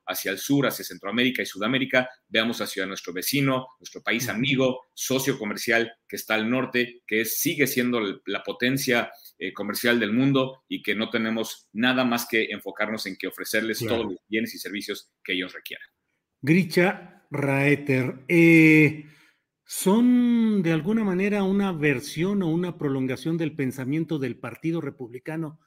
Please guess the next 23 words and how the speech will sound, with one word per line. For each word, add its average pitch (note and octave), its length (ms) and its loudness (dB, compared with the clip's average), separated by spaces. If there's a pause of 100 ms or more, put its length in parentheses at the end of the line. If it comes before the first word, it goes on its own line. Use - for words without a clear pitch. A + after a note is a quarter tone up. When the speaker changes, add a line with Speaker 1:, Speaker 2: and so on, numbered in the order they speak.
(180)
Speaker 2:
de B2+ 80 -4
Estados D3+ 320 -4
Unidos? D3 420 -6 (480)
Speaker 1:
No, C#3 380 0
de B2+ 100 0
ninguna C#3+ 300 0
manera. C3 480 0
Entiendo B2+ 360 -2
la A#2 120 -2
confusión A2 420 -8
que A#2 120 -10
podría F#2+ 240 -8
surgir C#3+ 400 -10
por E2+ 120 -8
el F2+ 140 -6
nombre, A2+ 380 0 (200)
pero A2 200 0
realmente C#3 520 0
de G#2+ 120 -2
donde G2+ 240 -6
partimos C3 680 -4
es - 480 -4 (240)
que G#2 680 0